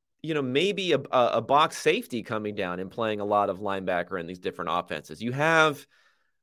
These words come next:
um, edge rushers are getting smaller and smaller to play here. It's really just, like, the baseline is changing defensively for a lot of teams. And I think we'll continue to shift that way. I mean, why not? It's working.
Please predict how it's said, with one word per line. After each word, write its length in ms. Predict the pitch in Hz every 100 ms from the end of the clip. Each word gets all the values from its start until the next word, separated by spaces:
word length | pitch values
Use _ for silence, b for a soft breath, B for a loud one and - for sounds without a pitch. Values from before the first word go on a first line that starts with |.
| _ -
um, 600 | 113 110 113 113 110 - _ _ _ _ _ _ _ -
edge 240 | 156 208
rushers 540 | 143 113 95 - - -
are 100 | 120
getting 240 | 120 123 117
smaller 560 | - 120 117 110 104
and 160 | 82 101
smaller 600 | - 107 90 64 55 - _ _
to 60 | 110
play 300 | - 113 90
here. 360 | 90 90 60 - _ _ _ _ _ -
It's 200 | 208 170
really 340 | 247 427 311
just, 280 | 139 147 135
like, 300 | 127 113 -
the 200 | 135 120
baseline 680 | 113 123 139 147 143 131 120
is 100 | 98
changing 640 | - - 117 117 113 110 98
defensively 1040 | 107 98 - 123 127 113 92 78 64 50 -
for 140 | 104
a 60 | 95
lot 200 | 92 78
of 80 |
teams. 320 | - 78 64 95
And 80 |
I 60 | 107
think 180 | 143 135
we'll 120 | 117
continue 340 | 113 - 170
to 60 | 107
shift 240 | - 101
that 140 | 90 87
way. 140 | 101
I 20 |
mean, 160 | 113 107
why 160 | 113 123
not? 180 | 127
It's 160 | 90 -
working. 440 | 127 160 101 87